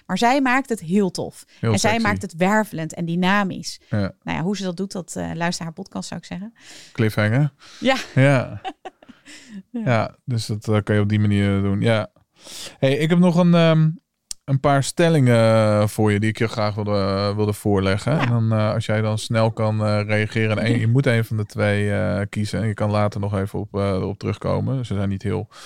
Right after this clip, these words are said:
Speaker 2: ehm, podcast maken of podcast luisteren?
Speaker 1: Maken.
Speaker 2: Maken.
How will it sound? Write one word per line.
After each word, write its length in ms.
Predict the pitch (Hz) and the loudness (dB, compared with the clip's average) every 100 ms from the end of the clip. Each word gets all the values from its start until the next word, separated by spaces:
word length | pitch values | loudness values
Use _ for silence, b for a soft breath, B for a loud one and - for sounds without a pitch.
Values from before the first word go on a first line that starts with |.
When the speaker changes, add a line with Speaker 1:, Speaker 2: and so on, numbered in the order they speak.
| B B B B | B B B B
Speaker 2:
ehm, 440 | 107 104 104 104 107 _ B B B - | -2 2 2 0 -4 _ B B B -2
podcast 400 | 170 175 170 131 | 0 2 2 4
maken 600 | 127 147 202 180 131 147 | 4 4 2 2 2 2
of 140 | 139 | -2
podcast 460 | - 147 151 135 123 | -2 0 2 2 2
luisteren? 680 | 117 135 180 170 117 98 87 | 2 4 2 0 0 0 0
Speaker 1:
Maken. 480 | 175 151 - - - _ | -2 -4 -8 -20 -20 _
Speaker 2:
Maken. 540 | - 113 101 101 - | 0 2 2 -2 -10